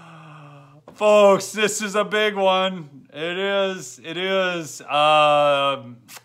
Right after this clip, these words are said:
we'll see. This is developing. I mean, we're gonna see what happens here over the course of time. But folks, uh, share this around.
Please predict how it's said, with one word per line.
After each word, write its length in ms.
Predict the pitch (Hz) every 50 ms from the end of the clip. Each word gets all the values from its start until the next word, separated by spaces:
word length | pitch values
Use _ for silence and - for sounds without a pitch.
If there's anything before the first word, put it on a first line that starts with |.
| _ _ _ _ _ _ _ -
we'll 180 | 135 143 160
see. 360 | 156 - - 202 208 208 190
This 240 | 156 151 170 165 -
is 160 | 185 175 139
developing. 640 | 131 180 151 165 170 185 208 202 - 160 139 131 135
I 60 | 135
mean, 140 | 135 135 135
we're 100 | 143 143
gonna 120 | 151 147
see 140 | 147 - 165
what 140 | 156 151 131
happens 320 | 143 151 151 156 156 -
here 160 | - 156 151
over 140 | 143 135 143
the 60 | 127
course 220 | 127 - 151 135 143
of 80 | 127
time. 340 | - 139 139 147 156 156 143
But 140 | 127 120 123
folks, 320 | 147 139 143 135 - -
uh, 320 | 143 135 127 123 117 - - _ _ _ _ _ _ _ _ _
share 480 | _ - - - - 160 165 175 180 170
this 280 | 135 151 151 151 - 135
around. 840 | 120 110 113 120 123 123 120 117 104 92 85 82 82 _ _